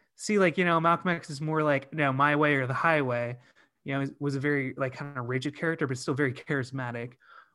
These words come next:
all in the same, which again goes towards the acting of,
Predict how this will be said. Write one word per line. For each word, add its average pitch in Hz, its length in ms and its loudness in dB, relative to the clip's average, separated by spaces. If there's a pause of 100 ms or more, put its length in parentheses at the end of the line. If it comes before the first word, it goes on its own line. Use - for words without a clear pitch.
(120)
all 139 120 4
in 131 60 0
the 123 60 0
same, 123 220 -2
which 120 120 -6
again 127 260 -2
goes 127 280 -2
towards 127 460 -4 (100)
the 120 320 -4
acting 131 680 -4
of, 113 520 -4